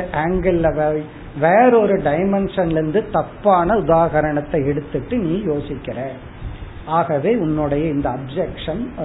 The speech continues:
ராங். சரி, ஒரு மனிதனிடத்துல சுகம் இருக்கு, துக்கம் இருக்குங்கிறது இப்படி தெரியுது. இப்ப இவர்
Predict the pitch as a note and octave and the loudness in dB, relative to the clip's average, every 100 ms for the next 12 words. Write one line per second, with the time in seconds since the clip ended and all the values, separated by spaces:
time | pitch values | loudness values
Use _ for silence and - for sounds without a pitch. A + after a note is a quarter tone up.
0 | C3+ C#3 C3+ C#3 - - - - - - | -4 -2 -4 -6 -12 -14 -16 -14 -14 -14
1 | - - - - - - - - - G3+ | -12 -14 -14 -18 -20 -16 -12 -4 2 4
2 | G#3+ B3+ F3+ F3 F3+ F#3 - - - D3+ | 4 4 4 4 4 -2 -8 -14 -4 0
3 | G3 C#4 C#4 A#3 F#3 F#3 - G3+ F#3 C3 | 4 4 4 2 2 0 0 0 0 -2
4 | - - - - A3 C#4+ C#4+ B3 G3 G3 | -12 -16 -6 2 4 6 6 6 4 2
5 | - G#3+ D3 D#3+ - - A3+ F3 F3+ F3 | 2 2 2 -2 -2 -2 2 2 2 -2
6 | F#3 F#3+ F3 E3 C#3+ - F#3 F3+ D#3 D3 | -2 0 0 -2 -4 -2 -2 0 -2 -2
7 | D#3+ D3 C#3+ C#3 - - - - - - | -2 -2 -6 -6 -14 -18 -18 -18 -18 -20
8 | - - C#4 G#3+ A3 | -14 -2 0 4 4